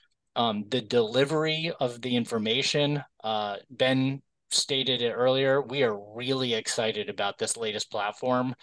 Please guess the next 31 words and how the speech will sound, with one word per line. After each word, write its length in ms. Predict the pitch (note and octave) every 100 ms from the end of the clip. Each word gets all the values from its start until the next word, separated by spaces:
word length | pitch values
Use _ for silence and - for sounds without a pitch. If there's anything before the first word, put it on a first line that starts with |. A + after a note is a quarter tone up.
| - - _ -
It 160 | C#3+
is 460 | D3 C3+ A#2+ - - _ _ _
current, 460 | - C3+ D#3 C#3+ - -
modern. 840 | B2+ C3 C3+ C3+ C3+ C3 B2 B2 - _ _ _ _
I 140 | A#2
mean, 200 | A2+ A2+
it's 340 | C3 C#3 - -
two 180 | -
thousand 460 | D#3 D3+ C3 A#2+ A#2 - -
twenty-three 640 | C3+ B2 A#2 C3 C3+ C3
and 100 | B2
we 120 | A#2+
need 160 | A#2+ A#2
to 80 | A#2
be 160 | A#2
with 160 | A#2 A#2
the 80 | A2+
times. 500 | B2 A#2+ B2 A#2 -
You 160 | B2
are, 140 | C3+ B2
feel 260 | - C3+
like 220 | B2 A2+ A#2
you're, 240 | A2+ B2
you're 180 | B2+ A#2+
watching, 720 | A2 A#2 A2+ - A#2+ A2 A2 - - - _
um, 520 | - G#2 G2+ G2 F#2 - _ _ _ _
very 640 | A2+ G#2+ C#3 C#3+ C#3 A#2+ B2 _ -
high 200 | - C3+
resolution, 800 | C3+ C3 B2 A#2+ A#2+ B2 - A#2 A2
good 320 | G2+ B2+ A#2+
quality, 840 | - B2+ A#2 A#2 A2+ A2+ A2 G#2+